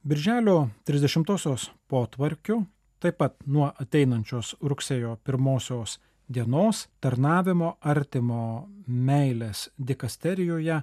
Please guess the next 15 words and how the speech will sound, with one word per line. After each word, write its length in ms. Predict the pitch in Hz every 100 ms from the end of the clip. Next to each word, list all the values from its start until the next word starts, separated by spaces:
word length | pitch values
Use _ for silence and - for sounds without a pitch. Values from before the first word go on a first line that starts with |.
| -
pradės 580 | - 143 156 170 156 - - _
eiti 680 | 151 170 - 160 160 151 190 _
sekretoriaus 800 | - - - 123 147 147 135 -
pareigas 600 | - 135 143 131 139 -
kunigas 600 | - 143 139 127 127 - -
Lučijo 640 | 131 123 - - 143 139 -
Adrianas 1000 | 139 123 117 127 131 135 135 131 117 - -
Ruizas, 760 | 131 156 151 110 123 117 - _ _ _ _
iki 180 | 131 120
šiol 320 | - 156 160 -
ėjęs 480 | 135 123 139 170 -
sekretoriaus 600 | 127 113 - 123 113 -
pareigas 500 | 135 131 135 127 123
komunikacijos 880 | - 120 110 110 120 110 - 113 107
dikasterijoje. 840 | 120 117 - 135 110 113 123 131